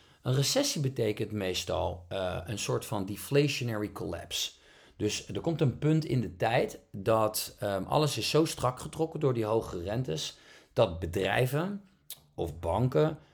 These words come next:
hun, hun, hun verplichtingen niet meer kunnen nakomen. Hun betalingen niet meer kunnen doen. En dan begint het een en ander om te vallen.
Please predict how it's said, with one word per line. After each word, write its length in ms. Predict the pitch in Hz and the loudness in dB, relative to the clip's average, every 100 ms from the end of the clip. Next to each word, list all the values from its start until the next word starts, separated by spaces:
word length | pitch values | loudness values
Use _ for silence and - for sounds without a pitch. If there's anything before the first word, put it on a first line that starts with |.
| _ | _
hun, 400 | - 110 110 104 | 2 4 4 0
hun, 340 | 107 101 98 95 | -4 -4 -4 -4
hun 260 | 104 95 92 | -2 -2 -2
verplichtingen 540 | - 151 147 - 101 | -2 0 -2 -2 -4
niet 140 | 92 | -4
meer 140 | - 87 | -4 -6
kunnen 220 | 95 82 | -6 -6
nakomen. 520 | 82 80 - - - - _ _ _ | -8 -10 -12 -14 -18 -20 _ _ _
Hun 300 | - 98 98 | -6 -2 -2
betalingen 540 | 87 90 135 131 107 92 | -2 2 4 4 2 -2
niet 160 | 92 | -4
meer 160 | 90 87 | -6 -8
kunnen 260 | 85 87 | -8 -8
doen. 260 | - - - _ - - | -10 -12 -14 _ -20 -12
En 140 | - | 0
dan 280 | - 143 143 | 4 4 4
begint 400 | 117 - 160 147 | 0 2 2 4
het 120 | 143 | 2
een 220 | 120 120 123 | 2 2 2
en 120 | 120 | 0
ander 220 | 107 104 | 0 0
om 200 | 95 90 | 0 -2
te 80 | 85 | -8
vallen. 300 | - - | -12 -12